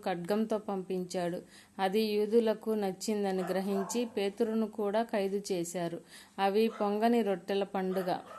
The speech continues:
రోజులు. అతన్ని ఖైదు చేసి చెరసాలలో వేయించి, నలుగురు సైనికులున్న నాలుగు గుంపులు కావలి కాసేలా అతన్ని వారికి అప్పగించాడు. పస్కా పండుగ తర్వాత తీర్పు కోసం ప్రజల ఎదుట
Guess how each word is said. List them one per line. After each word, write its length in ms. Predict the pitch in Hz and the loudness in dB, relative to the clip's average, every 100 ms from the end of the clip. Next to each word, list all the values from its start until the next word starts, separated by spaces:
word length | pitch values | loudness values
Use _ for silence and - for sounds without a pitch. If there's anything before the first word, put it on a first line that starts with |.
| - - - _ _ _ - - - - | -16 -20 -20 _ _ _ -20 -20 -20 -4
రోజులు. 520 | 190 202 175 185 170 - - | 2 2 4 0 -2 -6 -4
అతన్ని 480 | 190 190 214 214 208 | -2 0 2 2 0
ఖైదు 500 | - - - 208 226 | -4 -6 0 2 4
చేసి 540 | 233 233 220 214 - | 4 2 2 -2 0
చెరసాలలో 640 | 202 226 254 233 233 220 208 | 0 2 2 4 4 2 0
వేయించి, 640 | 208 202 196 190 247 233 - - _ | 0 0 -2 -2 -2 -2 -6 -18 _
నలుగురు 320 | 196 202 208 202 | 0 2 2 2
సైనికులున్న 680 | 214 208 240 247 240 220 214 | 0 2 2 4 4 2 0
నాలుగు 440 | 202 190 196 190 | 0 2 0 -2
గుంపులు 440 | 190 208 202 220 | -2 -4 -2 -2
కావలి 460 | 214 208 196 196 220 | 0 0 0 2 0
కాసేలా 540 | 220 202 196 196 190 | 0 -2 -2 -2 0
అతన్ని 360 | 202 190 190 190 | -2 -2 -4 -2
వారికి 360 | 190 180 185 185 | -2 -2 -2 -6
అప్పగించాడు. 720 | 175 190 202 185 190 175 165 - - - - | -4 -4 -2 -2 -2 -2 -4 -10 -20 -14 -6
పస్కా 360 | 190 - 240 | -4 0 0
పండుగ 380 | 240 233 208 202 | 2 2 0 0
తర్వాత 500 | 196 190 185 190 190 | 0 0 0 -2 -2
తీర్పు 440 | 202 - 220 214 226 | -6 -2 -2 -2 -4
కోసం 580 | 214 196 185 220 233 180 - - | -2 -2 0 0 -2 -4 -12 -8
ప్రజల 360 | 196 190 226 | -4 -2 0
ఎదుట 640 | 226 196 196 185 214 226 | 0 0 -2 -2 -2 -2